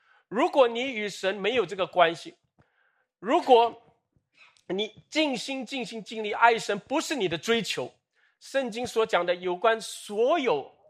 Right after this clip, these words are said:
儿女的教导，就成为了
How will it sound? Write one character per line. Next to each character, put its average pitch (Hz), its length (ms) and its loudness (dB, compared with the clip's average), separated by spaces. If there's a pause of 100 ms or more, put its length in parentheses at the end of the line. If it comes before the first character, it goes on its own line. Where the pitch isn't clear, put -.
(520)
儿 196 220 4
女 220 120 0
的 160 100 -2
教 170 260 2
导， 143 200 -2 (800)
就 240 140 -4
成 202 240 -4
为 269 100 2
了 220 180 4